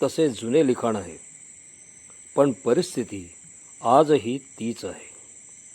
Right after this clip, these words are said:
माणसे पशुसारखी वागत आहेत. खरं म्हणजे पशुही असे वागत नाहीत. वासना असणे, मिलन होणे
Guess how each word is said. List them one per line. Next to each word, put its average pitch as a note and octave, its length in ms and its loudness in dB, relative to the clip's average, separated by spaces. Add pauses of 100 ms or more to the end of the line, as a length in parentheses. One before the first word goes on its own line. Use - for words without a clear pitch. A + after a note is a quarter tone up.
(320)
माणसे A#2 600 0
पशुसारखी C3+ 840 -2
वागत F#2+ 360 -6
आहेत. F2 220 -16 (1900)
खरं F3+ 200 6
म्हणजे A3 300 6
पशुही G#3+ 760 2 (100)
असे E3+ 340 2
वागत A2+ 600 0
नाहीत. G#2+ 680 -4 (1300)
वासना B2 540 2
असणे, A2 640 -2 (340)
मिलन C3 440 2
होणे F#2+ 420 -8